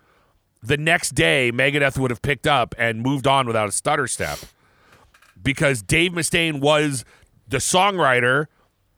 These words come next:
and played all the rhythm stuff and most of the solos and was the vocalist and was the face of the ba-, like, he played every role in that band except being the drummer, basically. You know, it was just, it was a big lift. I mean,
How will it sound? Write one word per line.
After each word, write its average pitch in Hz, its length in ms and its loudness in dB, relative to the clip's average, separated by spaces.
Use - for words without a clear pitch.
and 202 380 0
played 202 300 2
all 180 140 4
the 160 100 0
rhythm 180 320 0
stuff 139 340 0
and 220 420 0
most 214 260 0
of 190 60 -2
the 175 80 -2
solos 156 540 2
and 214 440 0
was 220 200 -2
the 175 80 -2
vocalist 127 760 -4
and 269 460 2
was 196 200 2
the 151 100 0
face 113 320 -2
of 95 120 -4
the 90 60 -2
ba-, 85 140 -8
like, 156 220 -2
he 233 160 -2
played 233 420 0
every 208 420 2
role 170 500 2
in 156 220 -2
that 139 220 -2
band 123 480 -2
except 147 380 -6
being 156 200 -8
the 139 60 -10
drummer, 127 420 -8
basically. 107 640 -4
You 139 100 -2
know, 135 320 -2
it 156 140 -4
was 151 100 -8
just, 156 200 -10
it 170 120 -2
was 175 140 -4
a 160 80 -4
big 165 400 -4
lift. 180 360 -6
I 143 60 -6
mean, 151 180 -8